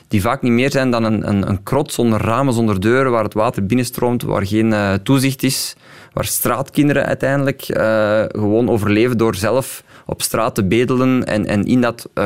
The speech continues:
krot terug te trekken. Want die mensensmokkelaars bieden er helemaal geen school voor aan. Erger nog,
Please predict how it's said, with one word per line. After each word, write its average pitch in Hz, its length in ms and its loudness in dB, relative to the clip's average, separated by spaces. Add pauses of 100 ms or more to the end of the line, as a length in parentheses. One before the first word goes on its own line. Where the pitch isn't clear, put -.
krot - 360 -4
terug - 180 0
te - 120 -6
trekken. 139 500 -2 (300)
Want 95 140 -2
die 101 80 0
mensensmokkelaars 117 800 0
bieden 101 240 2
er 101 60 2
helemaal 101 400 2
geen 107 120 -2
school 95 280 -2
voor - 180 -6
aan. 85 280 -2 (440)
Erger 165 320 2
nog, 190 320 -2